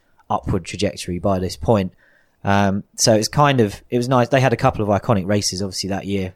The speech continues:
Häkkinen won at Spa, which is really famous as well. And Häkkinen actually led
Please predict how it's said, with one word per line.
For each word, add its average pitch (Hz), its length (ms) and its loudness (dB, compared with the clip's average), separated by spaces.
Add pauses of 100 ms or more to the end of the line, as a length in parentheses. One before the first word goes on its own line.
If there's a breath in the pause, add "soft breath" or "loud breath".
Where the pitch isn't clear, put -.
Häkkinen 98 420 -8
won 95 160 -2
at - 120 -8
Spa, 98 320 0
which - 160 -10
is 92 100 -12
really 92 160 0
famous 98 480 -2
as 95 140 -8
well. 113 300 6 (720 soft breath)
And 127 460 2 (300)
Häkkinen 175 300 2
actually 143 240 -2
led 151 380 4